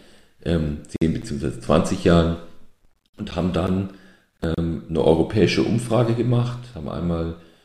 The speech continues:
ähm, die Länder, die in der E N S repräsentiert sind oder die neurochirurgischen Fachgesellschaften, die in der E N S repräsentiert sind, Vertreter davon angeschrieben und denen ein paar Fragen gestellt. Die, die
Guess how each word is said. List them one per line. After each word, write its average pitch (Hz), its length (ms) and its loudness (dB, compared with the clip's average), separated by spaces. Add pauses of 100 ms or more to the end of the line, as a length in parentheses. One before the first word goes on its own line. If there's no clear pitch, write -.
(180)
ähm, 76 600 -6
die 78 520 -10 (500)
Länder, 87 460 4
die 85 120 -2
in 80 60 0
der 73 140 2
E 71 100 4
N 78 160 4
S - 280 -4
repräsentiert 87 680 -6
sind 85 160 -8
oder 78 160 -6
die 73 120 -10
neurochirurgischen 78 600 -10
Fachgesellschaften, 85 800 -2
die 82 80 -6
in 73 80 -6
der 62 120 -2
E 62 60 0
N 71 200 -2
S - 220 -4
repräsentiert - 580 -8
sind, 71 140 -10
Vertreter 90 460 2
davon 80 280 2
angeschrieben 87 880 0 (520)
und 87 140 -4
denen 87 200 6
ein 85 60 0
paar 85 160 -2
Fragen 65 400 -4
gestellt. 64 480 -6
Die, 73 340 -16
die 71 60 -18